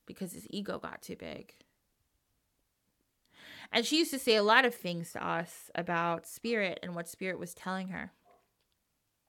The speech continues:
But I've often discussed this with my friends. At a point, I don't know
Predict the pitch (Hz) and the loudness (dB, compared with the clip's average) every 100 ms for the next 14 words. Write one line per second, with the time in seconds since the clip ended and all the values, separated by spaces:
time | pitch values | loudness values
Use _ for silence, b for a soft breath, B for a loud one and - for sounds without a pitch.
0 | _ _ _ - b b b b b - | _ _ _ -20 b b b b b 4
1 | 202 214 - 226 240 262 240 - 208 - | 6 8 10 10 10 4 4 6 4 4
2 | 190 185 180 175 - 208 175 170 185 202 | -2 -2 -2 -4 4 4 4 4 6 6
3 | - - 226 - 180 196 202 - 185 180 | 2 -2 -2 0 0 2 0 0 -2 2
4 | 180 | 2